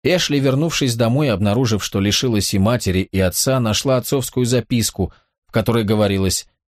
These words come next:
«Прости, что все так. Можешь забрать Светика из полиции?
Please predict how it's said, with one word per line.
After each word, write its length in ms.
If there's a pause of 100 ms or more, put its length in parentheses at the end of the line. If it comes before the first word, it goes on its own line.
(200)
«Прости, 460
что 240
все 240
так. 400 (600)
Можешь 500
забрать 460
Светика 420
из 140
полиции? 580